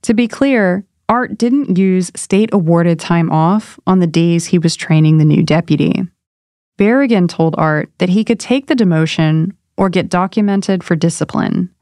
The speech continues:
essentially setting him up to be fired. Art, feeling threatened, took the demotion. Berrigan gave Jaime Juarez, the alleged leader of the executioners,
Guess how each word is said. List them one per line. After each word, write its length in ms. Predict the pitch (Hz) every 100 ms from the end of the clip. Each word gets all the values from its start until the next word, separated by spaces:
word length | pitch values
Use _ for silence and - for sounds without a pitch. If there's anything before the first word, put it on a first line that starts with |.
| -
essentially 800 | 175 208 214 - 240 247 247 254
setting 400 | - - 214 233
him 140 | 226 175
up 160 | 165
to 100 | -
be 120 | 165
fired. 640 | 156 - 156 160 - - 175 _ _ _ -
Art, 360 | 214 202 170 - -
feeling 360 | - 214 202 175
threatened, 600 | - 220 226 160 160 160 _
took 200 | - 254
the 60 | 220
demotion. 760 | 165 151 156 156 - - 175 - _ _ - -
Berrigan 560 | 196 226 269 277 285 269
gave 160 | 185
Jaime 400 | 160 - 196 185
Juarez, 760 | 175 - 196 180 180 170 - - _
the 100 | 196
alleged 420 | 196 185 208 240 220
leader 380 | 196 185 185
of 140 | 190 160
the 100 | 165
executioners, 1120 | 165 - 160 165 165 208 208 220 233 226